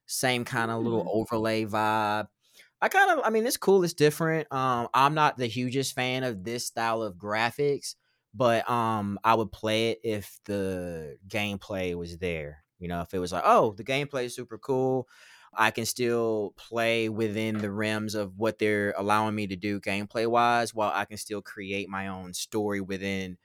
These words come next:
Speaker 1: the limitations they give me." 'Cause I love Sims four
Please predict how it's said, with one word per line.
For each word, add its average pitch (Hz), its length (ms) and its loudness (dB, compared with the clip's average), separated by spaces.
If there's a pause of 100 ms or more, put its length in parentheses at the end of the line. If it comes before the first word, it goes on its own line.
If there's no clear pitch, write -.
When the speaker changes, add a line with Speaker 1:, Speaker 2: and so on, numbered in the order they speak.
(260)
Speaker 1:
the 95 340 -4
limitations 95 640 -4
they 87 120 -4
give 90 260 -6
me." 82 140 -10
'Cause 95 240 -8
I 123 140 10
love 123 560 4
Sims 113 420 -4
four 151 560 2